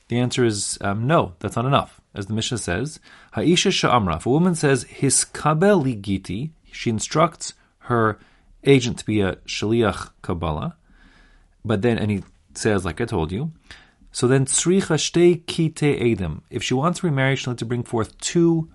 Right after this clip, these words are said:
sets of witnesses, um, to confirm she really is divorced. Um, Shnaim she'omrim, one set of two witnesses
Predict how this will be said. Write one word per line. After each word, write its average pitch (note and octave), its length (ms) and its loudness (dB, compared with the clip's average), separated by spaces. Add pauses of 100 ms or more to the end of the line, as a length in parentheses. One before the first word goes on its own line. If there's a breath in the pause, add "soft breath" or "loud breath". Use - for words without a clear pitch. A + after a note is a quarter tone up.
(100)
sets - 720 -4 (220)
of A2 100 -2
witnesses, A2 720 -4 (720 soft breath)
um, F#2 200 -2
to - 100 -12
confirm A2 280 -2
she - 120 -4
really G#2 120 0
is G2+ 80 -4
divorced. C3+ 540 -4 (580 soft breath)
Um, F2 180 -6
Shnaim C#3+ 480 2
she'omrim, B2+ 600 0 (160)
one C3 400 0
set C3 360 -2
of - 160 -10
two - 160 -4
witnesses G2 640 -4